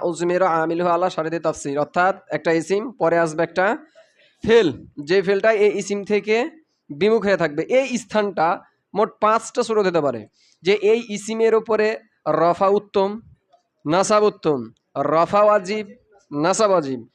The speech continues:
উভয় বারাবার। এখন কোন কোন স্থানে রফা উত্তম, কোথায় নাসাব উত্তম, কোথায় রফা ওয়াজিব, কোথায় নাসাব ওয়াজিব, আর কোথায় উভয় বারাবার, এগুলো এখন আলোচনা চলছে। এটা হলো মূল টপিক,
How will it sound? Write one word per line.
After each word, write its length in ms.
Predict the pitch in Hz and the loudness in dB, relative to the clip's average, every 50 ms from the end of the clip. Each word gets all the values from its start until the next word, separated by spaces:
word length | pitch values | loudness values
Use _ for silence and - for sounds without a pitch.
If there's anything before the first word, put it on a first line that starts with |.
| _ _ _ - | _ _ _ -2
উভয় 260 | 180 175 190 190 202 | 0 2 4 4 4
বারাবার। 320 | 190 175 156 135 123 110 - _ _ _ _ - _ _ _ _ _ _ _ _ _ _ _ _ _ _ _ _ _ _ _ _ _ _ _ _ - _ _ | 4 2 2 0 -2 -4 -8 _ _ _ _ -20 _ _ _ _ _ _ _ _ _ _ _ _ _ _ _ _ _ _ _ _ _ _ _ _ -20 _ _
এখন 200 | - 190 202 226 208 - | -4 -2 -2 -2 -4 -2
কোন 240 | - 214 220 240 262 269 | 0 2 2 2 2 0
কোন 160 | 226 269 247 247 247 | 0 0 0 0 0
স্থানে 260 | 233 - - 233 226 | -2 -2 0 2 2
রফা 260 | 214 202 196 170 202 202 | 4 2 2 4 2 2
উত্তম, 280 | 202 196 - 208 202 202 196 | 2 0 0 -2 -2 -2 -2
কোথায় 400 | 180 190 180 190 190 190 190 190 190 | -4 -2 0 2 2 2 2 2 2
নাসাব 300 | 175 170 180 170 - 185 180 | 0 0 0 0 -2 -4 -4
উত্তম, 240 | 180 185 - 185 185 170 | -4 -4 -4 -6 -4 -2
কোথায় 280 | 180 180 165 185 180 175 | -4 -2 0 0 0 0
রফা 200 | 175 170 175 165 | 0 0 0 2
ওয়াজিব, 320 | 160 160 165 156 160 175 165 | 2 2 0 0 -2 -8 -4
কোথায় 260 | - 170 165 170 165 156 | -2 -2 0 0 0 0
নাসাব 300 | 156 175 185 220 226 214 | 0 0 2 2 2 2
ওয়াজিব, 260 | 208 202 180 180 180 180 _ - | 2 0 0 -4 -6 -6 _ -4
আর 100 | 160 160 | -4 -4
কোথায় 260 | - 175 170 180 175 170 | -4 -4 -2 0 0 0
উভয় 200 | 165 170 180 190 | 2 0 0 2
বারাবার, 340 | 175 165 151 139 143 151 165 165 | 2 0 0 0 0 -2 -2 -2
এগুলো 280 | - 196 190 190 202 202 | -4 -4 -2 0 2 2
এখন 160 | 202 196 196 208 - | 2 2 0 0 -2
আলোচনা 320 | 160 156 156 156 156 151 139 | -4 -4 -2 -4 -6 -6 -6
চলছে। 240 | 147 147 139 185 190 196 | -8 -8 -6 -6 -2 0
এটা 160 | 214 202 220 220 | 0 0 2 2
হলো 120 | 208 214 | 0 2
মূল 160 | 214 214 208 180 | 2 2 2 2
টপিক, 280 | - 156 127 131 120 | 0 -2 -2 -4 -8